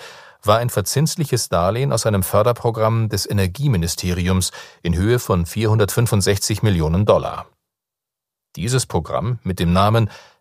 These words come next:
Advanced Technology Vehicles Manufacturing Loan Program stellte Kredite für Unternehmen zur Verfügung, die Elektrofahrzeuge oder besonders treibstoffsparende Autos bauten.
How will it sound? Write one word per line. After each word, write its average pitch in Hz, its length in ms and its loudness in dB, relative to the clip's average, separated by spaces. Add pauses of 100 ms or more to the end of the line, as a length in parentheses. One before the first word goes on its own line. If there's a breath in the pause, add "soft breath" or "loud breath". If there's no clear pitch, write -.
(100)
Advanced 95 460 0
Technology 104 680 0
Vehicles 120 500 2
Manufacturing 98 720 0
Loan 87 400 2
Program 123 540 0 (420 loud breath)
stellte 151 380 0
Kredite 139 600 -4
für - 140 -4
Unternehmen 101 560 0
zur 113 140 0
Verfügung, 107 540 0 (260 loud breath)
die 87 100 0
Elektrofahrzeuge 127 1300 0
oder 139 340 4
besonders 117 540 0
treibstoffsparende 87 1120 0
Autos - 400 -6
bauten. - 440 -10